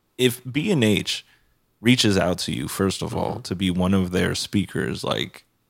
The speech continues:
Speaker 1: that's a crazy honor within the photography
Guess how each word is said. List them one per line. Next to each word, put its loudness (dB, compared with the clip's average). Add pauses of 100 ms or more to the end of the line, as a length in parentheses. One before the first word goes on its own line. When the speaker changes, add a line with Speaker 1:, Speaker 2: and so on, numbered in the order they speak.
(320)
Speaker 1:
that's -2
a -2
crazy 2
honor -2
within -6
the -8
photography -6